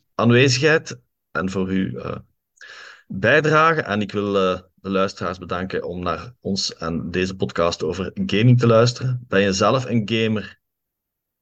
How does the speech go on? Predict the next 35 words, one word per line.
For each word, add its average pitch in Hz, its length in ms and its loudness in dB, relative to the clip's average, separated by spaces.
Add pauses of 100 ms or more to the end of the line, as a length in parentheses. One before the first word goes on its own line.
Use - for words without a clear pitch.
(440)
En 92 120 -6
wil 95 160 -4
je 98 140 -6
eens 95 220 -6
deelnemen 135 680 4
aan 104 320 -2
de 95 160 -6
podcast 101 640 -4
als 80 300 -6
lid 95 280 -6
van 73 200 -2
onze 95 240 -6
fanclub, 110 520 0
laat 107 260 0
dan 95 180 2
iets 98 200 -6
weten. 98 340 -2
En 85 180 -10
de 80 60 -10
volgende 120 360 0
maal 117 260 2
zijn 95 180 -2
we 90 60 -4
misschien 151 420 -6
met 131 240 -2
drie 120 680 -2 (100)
mensen 85 380 -10
of - 160 -14
met - 160 -8
meer - 300 -12 (600)
voor 104 220 2
een 101 140 2
gaming 98 280 2
podcast - 460 -8
althans. - 460 -12